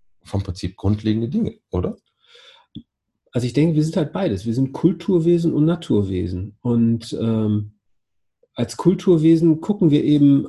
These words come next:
Speaker 2: anders darauf, sagen eben, Schwache und Kranke, ähm, unterstützen wir und fördern sie und, äh, versuchen sie vielleicht auch als wertvollen Teil der Gesellschaft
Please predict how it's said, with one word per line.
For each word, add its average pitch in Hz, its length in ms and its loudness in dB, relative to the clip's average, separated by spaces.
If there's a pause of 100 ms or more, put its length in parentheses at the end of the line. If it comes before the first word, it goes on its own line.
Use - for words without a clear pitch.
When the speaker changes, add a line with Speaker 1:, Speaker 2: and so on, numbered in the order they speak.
Speaker 2:
anders 147 600 2
darauf, 104 500 -4
sagen 120 360 -2
eben, 123 320 2
Schwache 135 360 -2
und 123 140 0
Kranke, 151 640 0
ähm, 135 540 -2 (840)
unterstützen 135 560 0
wir 107 60 4
und 104 80 0
fördern 139 420 2
sie 101 340 -2 (120)
und, 117 360 0
äh, 117 160 -2
versuchen 135 640 4
sie 135 100 -2
vielleicht 131 360 0
auch 113 100 -4
als 120 360 -4
wertvollen 131 440 0
Teil 131 200 -2
der 123 120 0
Gesellschaft 120 600 -2